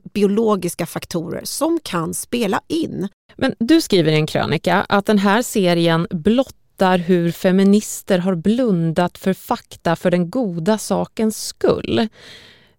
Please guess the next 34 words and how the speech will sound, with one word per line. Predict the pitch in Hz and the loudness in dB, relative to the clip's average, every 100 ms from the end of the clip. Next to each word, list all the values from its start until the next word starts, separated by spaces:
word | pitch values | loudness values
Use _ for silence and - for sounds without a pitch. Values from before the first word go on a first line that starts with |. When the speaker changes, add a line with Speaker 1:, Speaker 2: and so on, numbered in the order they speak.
| _ _ _ - - | _ _ _ -16 -6
Speaker 2:
Förklara | 269 - 320 220 | -4 2 4 4
gärna | 170 151 | 4 2
hur | 156 | 0
du | 151 | 0
menar. | 156 151 - 175 _ _ - | 0 -2 -4 -8 _ _ -4
Speaker 1:
Jo, | 220 | -2
men | 240 247 | 0 0
det | 262 | -2
vi | 254 | -4
ser | - 262 247 | -2 0 0
i | 214 | 0
Belinda | 190 175 160 | 0 2 0
Olssons | 160 170 - | -2 -6 -6
program, | 160 147 147 143 - | -4 -2 -2 -4 -6
eh, | 160 131 | -4 -4
tycker | - 170 160 | -6 -4 -2
jag | |
är | 151 | -2
väldigt | 139 - | -4 -4
spännande. | 151 139 131 139 131 _ - - - - - _ - | -4 -2 -2 -4 -8 _ -20 -20 -20 -20 -20 _ -6
För | 254 | -2
det | 285 | 0
som | 294 | 0
händer | 294 370 359 359 370 | 0 2 4 4 2
är | - 143 165 | 0 0 0
att | - 214 | -2 -2
det | 220 | -2
blir | 233 | 0
väldigt | 311 240 _ _ _ - - | 0 -2 _ _ _ -4 2
tydligt | 339 339 - 156 214 - - - | 2 2 -2 -4 -4 -8 -10 -4
att | 214 - | -4 -4
de | 208 285 254 | -2 0 0
som | |
är | 247 | -4